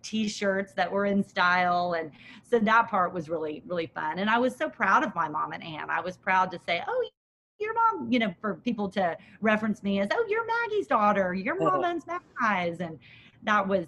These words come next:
Speaker 1: that, that was always a, a, a proud moment for me.
Speaker 2: So, um, going to market, can you talk a little bit about that? Um, for those who don't really understand what that process is like,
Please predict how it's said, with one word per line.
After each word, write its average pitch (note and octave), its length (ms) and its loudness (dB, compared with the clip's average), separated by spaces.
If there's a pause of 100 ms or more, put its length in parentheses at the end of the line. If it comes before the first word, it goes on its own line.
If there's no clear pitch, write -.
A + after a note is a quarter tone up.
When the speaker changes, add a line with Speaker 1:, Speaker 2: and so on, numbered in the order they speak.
Speaker 1:
that, F3+ 340 0
that F3+ 180 0
was F3+ 140 -4
always E3+ 340 0
a, D#3+ 240 -8 (140)
a, D#3 160 -6 (300)
a E3+ 80 -10
proud D#3 380 -6
moment E3 380 -14
for - 140 -18
me. - 260 -20 (140)
Speaker 2:
So, A3+ 320 6
um, F#3+ 580 6 (240)
going A3+ 220 6
to F3 80 0
market, F3 460 8
can A3+ 100 -2
you A3 40 -6
talk G#3+ 260 0
a A#3 40 0
little A3+ 180 8
bit G3 120 6
about D#3 400 6
that? F3+ 400 6 (100)
Um, D3 720 4 (720)
for D3+ 100 -4
those D#3 260 4
who D#3+ 80 0
don't D#3+ 220 2
really D#3 180 0
understand D#3 440 -4
what D3 100 0
that - 180 -2
process C#3 400 -2
is - 60 -18
like, C3+ 180 0